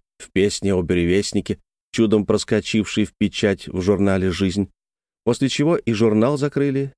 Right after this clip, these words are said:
и редактора арестовали. Слава Горького затмевала даже славу Толстого. Неподалеку от квартиры Мейерхольда и сестер Мунт на Сухаревском рынке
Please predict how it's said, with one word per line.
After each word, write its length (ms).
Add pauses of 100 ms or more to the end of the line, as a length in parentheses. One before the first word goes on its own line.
(200)
и 100
редактора 800
арестовали. 920 (220)
Слава 340
Горького 680 (100)
затмевала 720
даже 280
славу 260
Толстого. 500 (800)
Неподалеку 600
от 140
квартиры 500
Мейерхольда 560
и 60
сестер 420
Мунт 340
на 140
Сухаревском 600
рынке 420